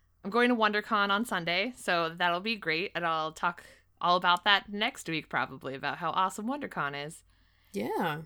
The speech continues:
Speaker 1: And I started listening to a new podcast. <laughs>
Speaker 2: Yes.
Speaker 1: Um, this podcast is not safe for work, although I do listen to it at work. <laughs>
Speaker 2: Just with headphones on.
Speaker 1: Just headphones.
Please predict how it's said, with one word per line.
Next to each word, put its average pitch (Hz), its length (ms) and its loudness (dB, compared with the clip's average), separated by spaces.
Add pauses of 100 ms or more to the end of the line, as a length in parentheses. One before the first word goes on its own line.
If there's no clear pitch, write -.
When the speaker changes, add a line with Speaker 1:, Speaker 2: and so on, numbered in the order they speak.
Speaker 1:
And 175 720 2
I 180 60 2
started 196 340 0
listening 196 420 -2
to 202 140 -4
a 185 60 -2
new 180 180 -4
podcast. 160 640 0 (800)
<laughs> 339 80 2 (880)
Speaker 2:
Yes. 214 360 8
Speaker 1:
Um, 214 80 -2 (240)
this 254 200 0
podcast 285 680 -2
is 247 160 -2
not 226 280 0
safe 370 200 -4
for 277 160 -4
work, 175 400 -4 (200)
although 208 340 2
I 208 120 4
do 214 220 -2
listen 214 340 -2
to 185 160 -2
it 180 140 -2
at 170 200 -2
work. 160 380 -6 (640)
<laughs> - 600 -8
Speaker 2:
Just 208 140 6
with 233 120 0
headphones 185 480 2
on. 180 300 6
Speaker 1:
Just - 220 2
headphones. 170 560 0